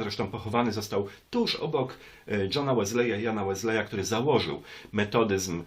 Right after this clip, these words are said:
To jest, e, bardzo taka piękna kaplica metodystyczna przy ulicy City Road w Londynie. E, natomiast po drugiej stronie ulicy City Road jest duży cmentarz, Bunhill Fields się nazywa, na którym pochowani są różni dysydenci,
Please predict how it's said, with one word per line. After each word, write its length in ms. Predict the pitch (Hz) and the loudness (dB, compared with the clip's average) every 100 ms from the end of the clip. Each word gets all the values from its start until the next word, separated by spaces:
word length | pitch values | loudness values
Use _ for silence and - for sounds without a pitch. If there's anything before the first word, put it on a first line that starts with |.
| - | -10
To 60 | - | -4
jest, 200 | 95 - | -2 0
e, 80 | 87 | 0
bardzo 320 | 85 101 101 | 0 0 -2
taka 260 | - 101 82 | -6 -6 -4
piękna 380 | 120 131 123 | -2 -2 -2
kaplica 420 | 104 92 120 120 98 | -6 -6 -6 -4 -4
metodystyczna 720 | 95 92 87 - - 98 87 - - - | -4 -6 -6 -8 -4 -2 -4 -8 -20 -10
przy 380 | - - 90 90 | -4 2 2 2
ulicy 300 | 95 104 98 | 0 -4 -4
City 320 | 82 135 131 87 | -4 -2 -2 2
Road 400 | 90 87 85 - - - - | 4 4 2 -6 -18 -20 -16
w 140 | 92 | -4
Londynie. 720 | 101 87 82 73 78 131 220 233 - - - - | -2 0 0 0 0 2 0 -4 -18 -20 -14 -6
E, 120 | 92 | -2
natomiast 360 | 101 208 196 | 0 2 0
po 80 | - | 0
drugiej 220 | - 196 | 0 0
stronie 340 | 165 165 170 131 | 0 2 2 2
ulicy 460 | 98 101 165 127 | 0 -2 -2 -2
City 260 | - 101 92 | -4 -2 -2
Road 260 | 76 71 - | 0 0 -2
jest 300 | 92 - - | -6 -8 -10
duży 400 | 104 156 147 127 | -4 -2 2 2
cmentarz, 800 | - 120 101 85 98 131 151 - - - | 2 2 2 2 2 4 2 -2 -10 -16
Bunhill 600 | 92 123 127 131 127 120 | -2 0 2 2 2 2
Fields 420 | 123 135 90 80 | 0 2 2 2
się 120 | - 78 | -4 -4
nazywa, 420 | 80 82 82 170 | -4 -4 -2 -2
na 80 | 160 | -4
którym 200 | 160 156 | -4 -4
pochowani 440 | 143 139 156 160 | -4 -2 0 0
są 260 | 160 147 135 | 0 -2 -2
różni 400 | 135 175 127 101 | -2 0 0 0
dysydenci, 760 | 92 95 87 85 - 113 156 | -2 -2 -2 -2 -2 -2 -2